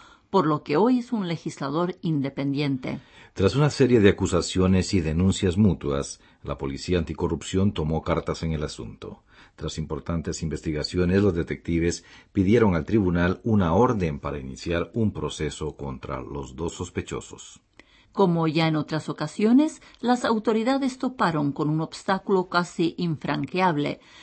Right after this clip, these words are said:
Speaker 1: la inmunidad que protege a los diputados y altos cargos públicos.
Speaker 2: Después de intensas negociaciones, la Cámara de Diputados quitó la inmunidad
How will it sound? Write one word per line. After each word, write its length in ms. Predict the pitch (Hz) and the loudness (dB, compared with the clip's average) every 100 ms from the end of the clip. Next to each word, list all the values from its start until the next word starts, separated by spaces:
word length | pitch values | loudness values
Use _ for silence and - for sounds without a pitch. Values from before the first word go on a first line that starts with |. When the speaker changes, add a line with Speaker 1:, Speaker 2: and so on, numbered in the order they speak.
| - | -4
Speaker 1:
la 160 | 202 196 | 2 4
inmunidad 640 | 180 175 160 156 220 277 | 4 2 2 2 0 0
que 160 | - 254 | -2 -4
protege 480 | 254 233 220 202 196 | -2 -4 -4 -2 -2
a 40 | |
los 140 | 170 | -2
diputados 760 | 143 135 156 - 214 208 202 - | -2 -4 -4 0 2 2 0 -2
y 140 | 196 220 | 0 0
altos 400 | 247 247 202 - | 0 -4 -8 -4
cargos 400 | 175 165 139 - | -4 -2 -4 -4
públicos. 720 | 151 147 131 127 107 - - - - | -4 -2 -2 -4 -6 -8 -12 -20 -4
Speaker 2:
Después 360 | 90 80 101 95 | -2 2 4 6
de 60 | |
intensas 480 | 95 85 98 92 98 | 4 4 2 4 2
negociaciones, 800 | 92 92 - 92 120 104 92 98 | 2 2 2 2 4 6 6 4
la 140 | 87 - | 2 2
Cámara 380 | 87 87 85 | 2 4 4
de 120 | 80 85 | 2 4
Diputados 760 | 107 95 87 92 80 82 - | 2 0 4 4 6 2 0
quitó 360 | - 80 90 87 | -6 -2 0 2
la 80 | |
inmunidad 600 | 85 80 78 71 90 101 | 2 0 -2 0 2 0